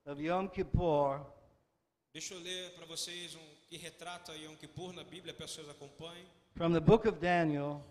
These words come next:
Speaker 2: No livro de Daniel.
Speaker 1: And the seventh chapter. This is a vision that Daniel saw.
Speaker 2: What chapter, please? Chapter seven, verse.
Speaker 1: And verse,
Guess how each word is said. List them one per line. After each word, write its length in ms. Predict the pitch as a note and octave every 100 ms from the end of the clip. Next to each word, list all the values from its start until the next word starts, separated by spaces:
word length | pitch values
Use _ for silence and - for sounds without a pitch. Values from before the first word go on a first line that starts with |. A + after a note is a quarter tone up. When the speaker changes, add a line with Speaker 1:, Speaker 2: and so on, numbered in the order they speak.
| -
Speaker 2:
No 60 | C#3+
livro 220 | E3 F3+
de 100 | E3
Daniel. 640 | E3+ F3+ F3 E3 D#3+ E3 F3 - - _ _ _ _ _ -
Speaker 1:
And 180 | D3
the 60 | D3+
seventh 540 | - F#3 F#3+ F#3 - -
chapter. 420 | G#3 F3+ - E3+
This 220 | F#3+ A3+
is 140 | A3 F3
a 60 |
vision 680 | E3+ A#3+ C#4 G#3 F#3+ F#3+ F3+ - _ -
that 160 | E3
Daniel 440 | F3+ G3 G3 F#3 E3+
saw. 480 | - E3+ D3+ A#2+ A2+ - - _
Speaker 2:
What 180 | C3+ D#3
chapter, 340 | - D3+ -
please? 520 | E3+ F3+ D#3+ E3+ - - _ _ _ _ _ _ _ _ _ _ _ _ _ _ -
Chapter 300 | D#3 - D#3+
seven, 480 | - E3 D#3 D3 F3+ G#3 - _ _ _ _ _ _
verse. 360 | B2 D3 D#3+ - _ _ _ _ _ _ _ C3
Speaker 1:
And 180 | C#3
verse, 720 | C#3+ F#3+ F3 D#3+ D#3 - -